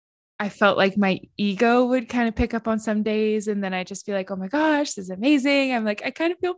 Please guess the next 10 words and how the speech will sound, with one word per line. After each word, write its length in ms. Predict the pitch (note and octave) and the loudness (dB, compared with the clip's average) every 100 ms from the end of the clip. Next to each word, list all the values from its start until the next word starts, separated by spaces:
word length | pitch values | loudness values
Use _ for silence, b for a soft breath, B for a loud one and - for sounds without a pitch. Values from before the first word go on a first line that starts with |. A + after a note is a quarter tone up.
| - | -2
famous. 400 | D#4+ F4 D#4 - | -2 0 -2 -2
Like, 100 | D4+ E4 E4 | -2 0 -2
this 200 | E4 F#4 | -2 -2
is 100 | - | 0
so 180 | E4+ F#4 | 0 2
fun. 360 | D4 F4+ E4 D4 | 2 2 2 0
Like, 180 | C#4 B3+ | -4 -2
what 320 | C#4 D4 - | -2 -2 -2
is 200 | E4 - | -6 -2
this?" 300 | C4+ C#4 | -2 -2